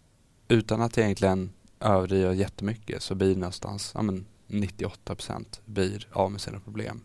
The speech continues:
ifrån egentligen samma typ av behandling. Men där är också någonstans det som vi också kommer in på, som jag tänkte återkomma lite in, det du berättade kring. För det vi håller på med också, det är ju att kolla på fascia. Och fascia är ju egentligen en,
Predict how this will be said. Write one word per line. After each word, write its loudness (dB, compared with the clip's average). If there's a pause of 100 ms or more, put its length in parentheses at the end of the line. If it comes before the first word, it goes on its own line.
(100)
ifrån -4
egentligen -10
samma -8
typ -12
av -8
behandling. -4 (1400)
Men 2
där 6
är 4
också -2
någonstans 0
det 0
som -4
vi 0
också 2 (220)
kommer 2
in 0
på, -2
som -4
jag -2
tänkte -4
återkomma -4
lite 0
in, -2
det 0
du 2
berättade -2
kring. -2 (340)
För -10
det 6
vi 2
håller 2
på 2
med 0
också, -8
det 4
är 6
ju 2 (200)
att -4
kolla -2
på -8
fascia. -2 (840)
Och -8
fascia 6
är 6
ju 4
egentligen -2
en, -4